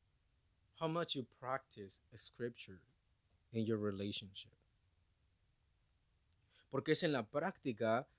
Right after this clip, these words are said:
donde podemos decir, "Estoy viviendo un matrimonio cristiano o no". ¿Me entiendes aquí? O sea, yo puedo apuntar mucho el día de hoy.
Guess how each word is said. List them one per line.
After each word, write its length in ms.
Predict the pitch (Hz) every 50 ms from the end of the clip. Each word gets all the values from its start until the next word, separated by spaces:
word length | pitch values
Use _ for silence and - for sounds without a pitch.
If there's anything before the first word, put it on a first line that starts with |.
| _
donde 220 | - 123 123 117 113
podemos 460 | 101 120 123 131 147 147 151 143 131
decir, 480 | 120 117 110 - 160 160 151 143 127 -
"Estoy 260 | 135 117 - 151 147
viviendo 440 | 135 135 120 127 139 147 147 143 143
un 80 | 131
matrimonio 640 | 123 120 120 - 113 113 113 120 127 127 120 110 -
cristiano 680 | - 107 107 101 - - 139 151 156 156 156 160 156 - _
o 100 | - 104
no". 260 | 104 113 131 117 92 - _ _ _ _ _ _
¿Me 60 | - 98
entiendes 300 | 90 107 117 127 120 127
aquí? 260 | 123 - 202 220 - _ _ _ _ _ _ _ _ _ _ _ _ _ _ _
O 80 | - 120
sea, 380 | - 185 202 156 117 131 175 - _ _ _ _ _ _ _ _ _ _ _ _ _ _ _ _ _ _ _ _ _ _ _ _ _ _ _ _ _ -
yo 140 | - 185 151
puedo 200 | 143 190 202 196
apuntar 440 | 175 - - 143 139 120 160 165 160
mucho 340 | 160 175 208 226 220 - 185
el 100 | 165 170
día 160 | 196 202 190
de 80 | 170 170
hoy. 260 | 185 208 185 220